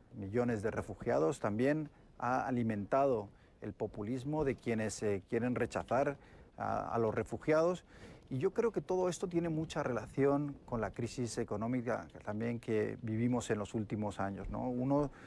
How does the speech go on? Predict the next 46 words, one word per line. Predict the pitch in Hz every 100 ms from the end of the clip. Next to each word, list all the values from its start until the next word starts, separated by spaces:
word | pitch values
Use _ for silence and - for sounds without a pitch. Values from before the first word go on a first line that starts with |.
| -
si | - 117
se | -
va | 110 139
a |
lo | 147 123
que |
ocurrió | 127 123 123 135 131
después | 117 135 131
del | 127
veintinueve, | 117 117 113 110 131 139 160 - - - - - -
también | 123 127 175 156
ahí, | 139 156 123 104 - 113
eh, | 110
aquella | 92 - 127 117
crisis | - 127 - 147 135
lo | 123 113
que | 117
nos | 107 101
hizo | 120 - 139 135
es | 131 -
traer | 107 120 123
los | -
populismos | 123 117 113 117 139 139
que | 113
luego | 107 117 131
nos | 120 104
llevaron | 104 117 127
incluso | 110 - 117 120 123 - - - - - -
a |
la | 95
guerra, | 90 139 127 101
¿no? | 101 135 - - - - -
Y | 135
yo | 170
creo | 196
que | 170
estamos | - 170 170
en | 170
una | 190
situación | 151 143 - 143 147
en | 143
la | 117
que | - 110 113 - -
muchos | 123 156 - 143
años | 143 151 143 - - -
de, | 131 123 113 117